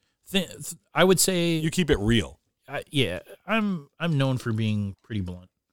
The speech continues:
Speaker 2: Right.
Speaker 1: Um, so I would say, like, things that, um, I would say, like, most tattooers across the board hate.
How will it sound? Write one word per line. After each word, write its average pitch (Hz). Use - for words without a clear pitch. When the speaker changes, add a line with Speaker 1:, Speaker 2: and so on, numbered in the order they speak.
Speaker 2:
Right. 120
Speaker 1:
Um, 120
so -
I 175
would 208
say, 165
like, 123
things 170
that, 135
um, 98
I 143
would 143
say, 135
like, 123
most 117
tattooers 131
across 110
the 107
board 104
hate. 101